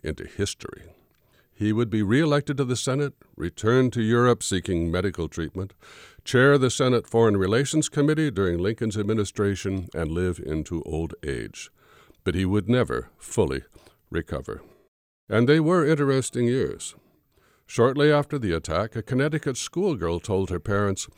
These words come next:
"I don't think it's much use to stay any longer in high school, as the boys would be better learning to hold muskets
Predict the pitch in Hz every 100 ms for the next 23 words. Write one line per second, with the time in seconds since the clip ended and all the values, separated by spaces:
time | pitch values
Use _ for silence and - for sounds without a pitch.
0 | - - _ - 208 262 - 151 127 -
1 | 123 - 156 151 - - 170 196 113 95
2 | 98 98 92 98 87 127 143 - 87 95
3 | 104 - _ 107 104 104 123 170 170 143
4 | 127 110 139 156 117 110 123 117 98 113
5 | 113 92 117 165 - 104 - -